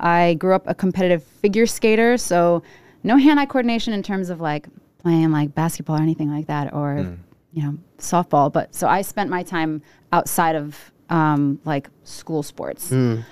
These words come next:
Speaker 1: Um, so I was a competitive figure skater. I started skating when I was a little tiny kid, and I skated through college.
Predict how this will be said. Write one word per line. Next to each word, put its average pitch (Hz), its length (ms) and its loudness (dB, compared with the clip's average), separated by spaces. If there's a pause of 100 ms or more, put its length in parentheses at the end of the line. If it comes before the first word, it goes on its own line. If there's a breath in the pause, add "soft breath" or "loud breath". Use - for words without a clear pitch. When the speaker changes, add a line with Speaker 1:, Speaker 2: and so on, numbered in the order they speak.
(140 loud breath)
Speaker 1:
Um, 151 500 0
so - 180 -2
I 170 100 4
was 196 120 4
a 208 60 -4
competitive 202 400 4
figure 196 180 2
skater. 180 540 2
I 160 40 -2
started 151 360 -4
skating 160 280 -2
when 151 100 0
I 147 160 0
was 147 300 -4
a 160 80 -6
little 156 240 0
tiny 156 300 -2
kid, 214 440 0
and 160 120 0
I 151 200 0
skated 165 460 -2
through 170 260 -2
college. 175 640 0